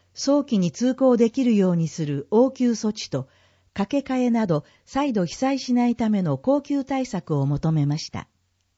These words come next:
また、四月二十二日には、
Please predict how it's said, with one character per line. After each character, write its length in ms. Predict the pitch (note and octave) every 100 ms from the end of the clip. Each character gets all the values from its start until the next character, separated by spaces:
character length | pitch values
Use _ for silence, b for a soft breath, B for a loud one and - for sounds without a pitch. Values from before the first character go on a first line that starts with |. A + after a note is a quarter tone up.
| _ _ _ _ _ _ _ _ _ F3+
ま 140 | F3+
た、 220 | F#3+ D#3+ _ _ _ _ -
四 160 | A3+
月 260 | B3+ D4 D4
二 160 | D4
十 200 | A3 G#3+
二 160 | F3+ F#3
日 280 | G3+ - G3+
に 140 | F#3
は、 180 | C#3+ C#3